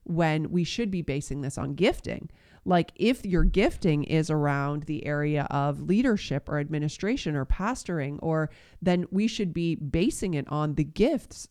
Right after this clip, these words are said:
that the Holy Spirit has given and empowered in them, and not based on their gender. And if there are lots of men that are probably pastoring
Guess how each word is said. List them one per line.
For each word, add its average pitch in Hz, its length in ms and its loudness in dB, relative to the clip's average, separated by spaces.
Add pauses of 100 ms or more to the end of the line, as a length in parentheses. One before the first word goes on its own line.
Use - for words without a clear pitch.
that 160 280 -2
the 165 80 2
Holy 160 200 0
Spirit 151 300 -4
has 139 140 -2
given 220 260 -2
and 151 100 0
empowered 254 540 -2
in 151 140 0
them, 143 240 -2 (420)
and 185 260 2
not 170 540 2 (260)
based 170 320 2
on 151 380 2
their 160 240 4
gender. 156 600 -2 (300)
And 190 360 6 (100)
if 208 300 6 (160)
there 214 160 8
are 190 60 10
lots 202 300 6
of 160 140 4
men 214 300 4
that 165 120 4
are 160 80 6
probably 165 400 4
pastoring 160 720 2